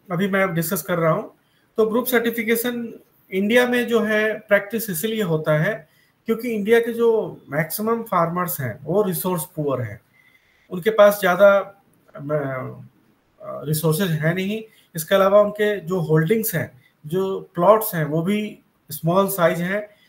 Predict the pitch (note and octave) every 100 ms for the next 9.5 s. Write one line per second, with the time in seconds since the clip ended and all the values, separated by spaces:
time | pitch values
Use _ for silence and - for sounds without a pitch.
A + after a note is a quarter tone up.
0 | _ _ _ - G#3+ - G#3 G#3 A3 A3
1 | - A#3+ B3 A3 G#3 G#3 A#3+ A#3+ A3 -
2 | _ _ C#3 C3+ F#3 G#3 A3+ A#3 G#3 G#3
3 | G#3 G3+ G3 G3 F#3 F#3 G#3 G3 F3+ F3+
4 | D#3 C#3 D3+ F#3+ G3 G3 A3 - _ _
5 | _ _ A3 A#3+ G3+ G#3 A3 G#3 G3+ G3
6 | G3+ G#3 G3+ G#3 G#3 G3+ - - E3+ D#3+
7 | G3+ F#3+ G3 G3+ - _ _ _ _ -
8 | G#3 G3+ F#3+ B3+ C4 B3 G#3+ G#3+ A3+ A3
9 | G#3+ G#3+ A3 G#3+ G#3+